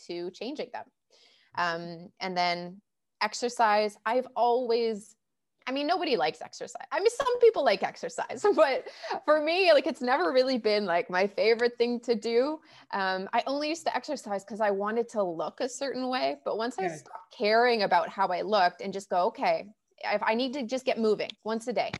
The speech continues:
Speaker 1: that's it. I just need to move for my health, um, for my mental health and for my physical health. I don't care what this ends up looking like at the end of the day. I just want to feel better."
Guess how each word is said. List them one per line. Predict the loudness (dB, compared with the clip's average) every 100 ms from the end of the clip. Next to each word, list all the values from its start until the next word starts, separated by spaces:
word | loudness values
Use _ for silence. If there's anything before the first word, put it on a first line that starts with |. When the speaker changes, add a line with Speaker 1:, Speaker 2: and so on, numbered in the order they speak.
| -6
Speaker 1:
that's | -6 -4
it. | -4
I | -4
just | -6 -8
need | -8
to | -6
move | -2 0 0 -2
for | -2 2 2
my | 2 -4
health, | -6 -10 _ _ _ _ _ _
um, | -6 -4 -6
for | -8 -6
my | -4
mental | -4 -6 -6
health | -2 -4 -2
and | -6 -8
for | -8
my | -6 -6
physical | -6 -10 -10
health. | -8 -8 -6
I | -4
don't | -4 -6
care | -6 2 4 4 2 -4
what | -8 -2 0
this | 0 0
ends | 0 0
up | -2
looking | -2 -4 -2
like | -2 -4
at | -4
the | -4 -4
end | -4
of | -8
the |
day. | -4 -2 0 -2
I | -6 -10
just | -6 -6 -6 -10 -18 -12
want | -12 -12
to | -16
feel | -8 -6 -6
better." | -6 -8 -10